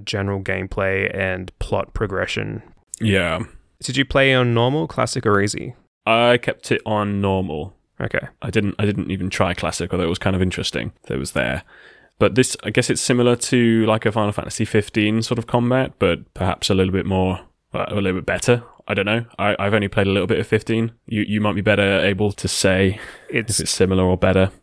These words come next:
Speaker 1: It is, okay, battle system is hands down definitely an improvement from fifteen and thirteen, for sure.
Speaker 2: Mm-hmm.
Speaker 1: It's not without its problems, but as far
Speaker 2: Yeah.
Speaker 1: as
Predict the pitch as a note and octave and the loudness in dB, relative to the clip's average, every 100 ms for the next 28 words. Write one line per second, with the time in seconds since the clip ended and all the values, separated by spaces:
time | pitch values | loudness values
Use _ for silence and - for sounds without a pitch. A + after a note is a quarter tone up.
0 | _ A2+ A2 G2+ A#2 _ - A2+ G2+ G2 | _ 2 2 0 -6 _ -8 -4 -2 -2
1 | G#2 G#2+ B2 - B2 - B2 A#2 A#2 A2+ | 0 0 0 -2 -8 -2 0 2 0 -2
2 | _ A2+ - A#2 A2 G#2+ - G#2 G2+ - | _ -10 -8 -4 -2 -2 0 2 2 -2
3 | G#2+ G2 A#2 A2 C3+ B2 A2 A2+ A2+ G#2+ | -12 0 2 2 2 0 0 0 0 0
4 | G#2 G2 - A2+ G2+ G2+ G2 - G2+ G2 | -2 -4 -2 -2 0 -2 -4 -4 -6 -4
5 | G#2 G2 - A2 G#2 G#2+ - G2+ G#2 G2+ | -6 -4 0 0 0 -2 -4 -4 -4 -6
6 | - G2+ G2+ G2+ G2 G2 - _ - - | -2 -2 -2 -4 -4 -8 -12 _ -10 -8
7 | - - B1 - F#2+ G2+ A#2 - - _ | -6 -6 -6 0 2 4 2 -4 -20 _
8 | _ A2+ B2 A#2 A#2+ A2+ A2 G#2+ - - | _ -4 0 2 2 4 2 0 -6 -10
9 | - A2 A#2 B2+ D3+ - _ G#2 G2 F#2 | -2 -2 0 -2 -4 -10 _ 2 2 0
10 | - _ A2 - - G2+ G2+ G2+ F#2+ F#2+ | -8 _ -10 -8 0 2 2 0 -2 -6
11 | - | -10